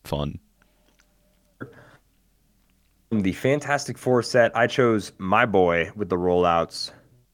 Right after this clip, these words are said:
Speaker 2: Super Skrull.
Speaker 1: Oh, yeah. Good one. Uh, I went with the other Common Prime, zero thirteen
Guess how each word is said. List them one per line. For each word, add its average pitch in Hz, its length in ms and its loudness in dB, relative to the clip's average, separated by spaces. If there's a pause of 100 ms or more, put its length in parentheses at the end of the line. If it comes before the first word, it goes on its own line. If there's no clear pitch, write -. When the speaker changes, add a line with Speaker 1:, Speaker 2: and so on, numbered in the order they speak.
(160)
Speaker 2:
Super 76 140 -10
Skrull. 65 380 -8 (720)
Speaker 1:
Oh, 92 180 -14
yeah. 85 280 -8 (280)
Good 82 160 -4
one. 69 180 -8 (420)
Uh, - 60 -2
I 85 260 4
went 101 180 0
with - 180 -6
the 87 360 0 (300)
other 104 300 0 (240)
Common 76 400 -8
Prime, 78 500 -6 (1080)
zero 87 320 0
thirteen 87 680 -2